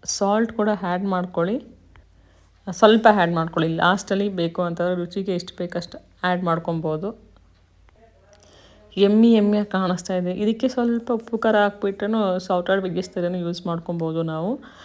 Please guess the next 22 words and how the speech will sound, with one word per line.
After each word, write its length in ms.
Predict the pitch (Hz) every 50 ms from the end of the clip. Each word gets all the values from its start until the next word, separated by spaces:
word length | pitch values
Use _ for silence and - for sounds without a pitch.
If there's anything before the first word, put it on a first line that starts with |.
| - - - _ - -
ಆದರೂ 200 | - 285 302 302 285 - -
ಪರವಾಗಿಲ್ಲ, 500 | 233 220 208 208 202 190 190 196 190 185 185 185 180 180 180 185 - - - - _ _ _ _ _ - -
ನೋಡೋಣ, 280 | - 190 185 175 170 180 175 175
ಪಲಾವ್ 240 | 170 165 165 165 170 170
ಮಾಡೋಣ 240 | 165 160 160 160 160 160
ಅಂತ 120 | 160 165 165 165
ಟ್ರೈ 120 | - 160 156 160 160 156
ಮಾಡ್ತಾ 260 | 156 151 156 - 156 151
ಇದ್ದೀನಿ. 220 | 151 151 156 175 214 - - -
ಚೆನ್ನಾಗಿ 320 | - 170 165 170 185 185 180 185 175 165
ಬರುತ್ತೆ 560 | 165 170 180 190 185 - - - - 196 190 185 _ _ _ - 196
ಅನ್ನೋ 240 | 196 190 190 190 185 185 175 170 170 - - _ - - 190
ನಂಬಿಕೆ 380 | 196 214 220 240 240 226 202 208 220
ಮೇಲೆ 180 | 202 196 202 196 190 180
ಮಾಡ್ತಾ 280 | 170 165 165 - - 165 156
ಇದ್ದೀನಿ. 240 | 151 156 151 156 202 302 - - - _ _ _ _ _ _ _ - - 185
ಇವನ್ 160 | 180 180 175 165 160
ನಾನು 160 | 160 165 170 165
ಫಸ್ಟ್ 200 | - 180 - - -
ಟೈಮ್ 140 | 185 185 185 185 -
ಟ್ರೈ 140 | 127 147 151 160 165
ಮಾಡ್ತಾ 280 | 165 160 156 - -